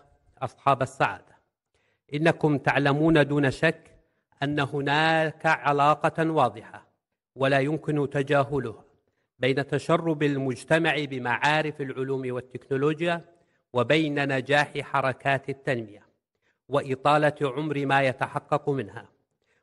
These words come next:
وكمية المردود الذي يمكن أن تحققه هذه المعارف. إن تشبع المجتمع تدريجيا بمنجزات العلوم والتكنولوجيات الحديثة يعمل على تجديد التفكير العلمي المنهجي بين أفراده،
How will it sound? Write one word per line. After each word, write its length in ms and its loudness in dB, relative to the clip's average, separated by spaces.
وكمية 800 -2
المردود 540 -4
الذي 460 -4
يمكن 640 -6
أن 120 -4
تحققه 920 -4
هذه 400 0
المعارف. 520 -4
إن 200 -2
تشبع 580 2
المجتمع 680 0
تدريجيا 920 -4
بمنجزات 760 2
العلوم 640 -2
والتكنولوجيات 960 -4
الحديثة 640 -6
يعمل 540 0
على 320 0
تجديد 480 -8
التفكير 720 -4
العلمي 640 -4
المنهجي 720 -4
بين 240 -2
أفراده، 600 -2